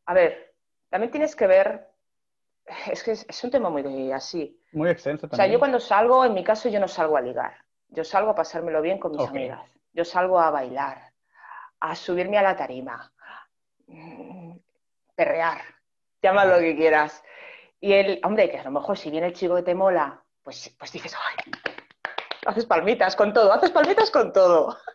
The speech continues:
Speaker 1: <laughs> Ahora, si te apetece, si se te presenta un chico, pues, que no te apetece, pues estás como incómoda, pero, hombre, le sigues el rollo por, por amabilidad, porque eres amable. Pero ellos también son, o sea, luego también ellos saben captar las indirectas. Cuando empiezas a, a meter espalda,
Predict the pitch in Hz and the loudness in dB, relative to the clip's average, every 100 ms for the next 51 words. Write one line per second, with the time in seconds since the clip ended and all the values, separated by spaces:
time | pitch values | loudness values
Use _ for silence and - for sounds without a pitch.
0 | _ - 233 - - - - 165 147 147 | _ 0 0 0 -12 -16 0 2 2 0
1 | - - 135 - 143 147 147 143 143 - | -4 -4 -6 -8 -4 -2 0 -2 -10 -10
2 | 165 165 - 180 - - 131 139 156 151 | -8 -8 -4 -6 -6 -14 -14 -10 -6 -6
3 | 151 - 185 - 165 214 _ _ _ _ | -8 -6 -6 -4 -6 -8 _ _ _ _
4 | _ _ _ _ _ - _ 170 - 240 | _ _ _ _ _ -20 _ -20 -16 -16
5 | - - _ _ _ _ _ _ 185 180 | -14 -16 _ _ _ _ _ _ -12 0
6 | 320 359 339 381 480 196 160 196 151 - | 2 4 4 2 2 2 4 4 0 0
7 | 185 196 214 196 214 208 175 151 147 131 | -4 -2 2 2 2 -2 -4 -4 -4 -8
8 | 135 131 135 156 160 - - 220 - - | -10 -6 -2 -2 -4 -12 -6 -6 -6 -16
9 | 123 151 160 127 _ _ _ - - 165 | -10 -6 -4 -6 _ _ _ -16 -4 0
10 | 185 - 220 220 240 220 151 - - - | 0 0 -4 -4 -6 -8 -8 -16 -18 -8
11 | 135 123 151 165 170 170 185 190 208 - | -4 -2 0 0 -2 -2 -4 -4 -4 -4
12 | - 175 143 - 131 123 160 185 - 127 | -2 -4 -6 -10 -8 -6 -4 -6 -8 -10
13 | 127 151 165 190 180 185 180 - 180 180 | -10 -8 -4 0 0 2 0 -2 -6 -4
14 | 185 180 - 202 202 160 135 | -2 -2 -2 -2 0 0 -4